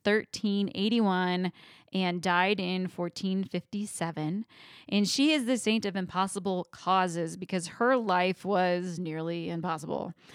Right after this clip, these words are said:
She was forced into marriage around the age of twelve to a mobster from a noble family. <laughs> And this mobster's family was in a feud with another noble family. But through her love and example,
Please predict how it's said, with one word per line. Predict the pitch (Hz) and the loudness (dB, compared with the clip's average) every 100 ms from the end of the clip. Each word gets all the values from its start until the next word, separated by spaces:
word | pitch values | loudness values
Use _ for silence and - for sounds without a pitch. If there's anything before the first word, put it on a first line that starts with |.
| - - | -20 -18
She | - 240 | 2 6
was | 233 - | 6 8
forced | 233 214 | 6 6
into | 226 214 | 2 2
marriage | 190 185 185 180 | 2 2 2 2
around | 170 175 | -2 0
the | 170 | -2
age | 165 | -4
of | 165 | -8
twelve | - 190 180 175 202 240 - - | -4 2 4 4 2 -2 -6 -4
to | 196 180 - | 0 2 0
a | 180 | -2
mobster | 170 190 254 - 196 175 240 | 2 2 2 2 2 4 4
from | - 190 | 2 0
a | 170 165 | 0 0
noble | 170 208 277 | 2 2 2
family. | 202 170 180 294 277 | 0 -2 0 0 -2
<laughs> | - 160 | -8 -4
And | 180 185 180 180 | 0 2 0 -2
this | 180 196 208 | 0 0 2
mobster's | 233 269 - 269 254 - | 4 4 2 0 -2 2
family | 240 233 214 | 4 4 4
was | 202 | 2
in | 190 | -2
a | |
feud | - 208 233 214 196 - - - | -4 -2 0 0 0 -6 -14 -8
with | 185 185 | -4 -2
another | 175 175 214 254 208 | 0 2 4 4 2
noble | 175 160 160 | 2 0 -2
family. | 170 165 165 165 165 _ - - - - | -2 -2 -2 -4 -6 _ -20 -20 -20 -2
But | 185 180 - | 0 0 0
through | 208 233 220 | 4 6 6
her | 208 185 | 4 2
love | 175 202 196 165 | 4 4 4 2
and | 175 | -2
example, | 165 165 185 202 196 180 170 165 | -2 -6 -2 -2 0 0 2 0